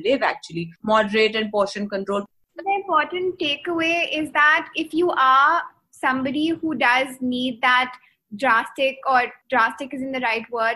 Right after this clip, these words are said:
Speaker 2: then that large amount of weight loss, and they do have all of these other health issues,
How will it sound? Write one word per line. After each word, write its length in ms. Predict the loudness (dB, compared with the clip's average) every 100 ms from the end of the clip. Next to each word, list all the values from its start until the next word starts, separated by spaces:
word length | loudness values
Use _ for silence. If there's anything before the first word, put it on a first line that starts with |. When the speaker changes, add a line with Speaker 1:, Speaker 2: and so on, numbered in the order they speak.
| -2
Speaker 2:
then 180 | -2 2
that 220 | 2 2 2
large 300 | 4 4 0
amount 340 | -2 -2 -2
of 80 | -6 -4
weight 200 | -6 -6 -4
loss, 260 | -4 -4 -8 _ -2
and 160 | -2 0
they 80 | -4
do 200 | -4 -2
have 240 | 2 2
all 200 | 2 -2
of 100 | -4
these 160 | -6 -6 -4
other 260 | -2 0 -2
health 280 | -2 -8 -6
issues, 540 | -8 -10 -12 -10 -12